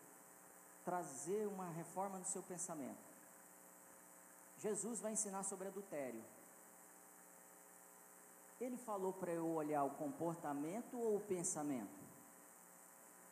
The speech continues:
Se o homem pensar na sua mente, se o homem cobiçar uma mulher casada, o que que aconteceu?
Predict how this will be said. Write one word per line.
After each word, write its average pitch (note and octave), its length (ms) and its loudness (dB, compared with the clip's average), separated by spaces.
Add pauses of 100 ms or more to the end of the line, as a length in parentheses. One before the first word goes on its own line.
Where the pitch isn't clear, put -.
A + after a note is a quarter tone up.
(1000)
Se - 260 6
o F#3+ 200 2
homem C4+ 320 6
pensar G#3 680 2
na D3+ 160 4
sua G3 300 4
mente, C#3+ 640 0 (1900)
se - 180 0
o E3 100 4
homem G#3+ 220 2 (100)
cobiçar A3 720 4 (640)
uma C#3+ 200 2
mulher B2+ 400 2 (800)
casada, D3 440 0
o - 40 -6
que C#3+ 120 -6
que - 80 -6
aconteceu? D#3+ 560 -2